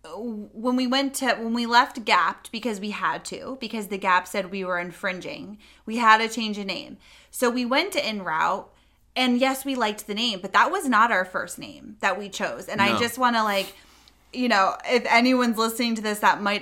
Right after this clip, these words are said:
Speaker 1: ever think about trademarking or creating a brand or a business that you want the name to be unique and you wanna trademark it,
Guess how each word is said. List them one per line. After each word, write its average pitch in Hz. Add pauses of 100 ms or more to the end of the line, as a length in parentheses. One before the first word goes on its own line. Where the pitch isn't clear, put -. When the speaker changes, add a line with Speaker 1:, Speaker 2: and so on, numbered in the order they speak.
Speaker 1:
ever 226
think 220
about 208
trademarking 208
or 190
creating 208
a 185
brand 190
or 175
a 175
business 190
that -
you 196
want 180
the 196
name 185
to 190
be 190
unique 180
and 190
you 185
wanna 170
trademark 185
it, 269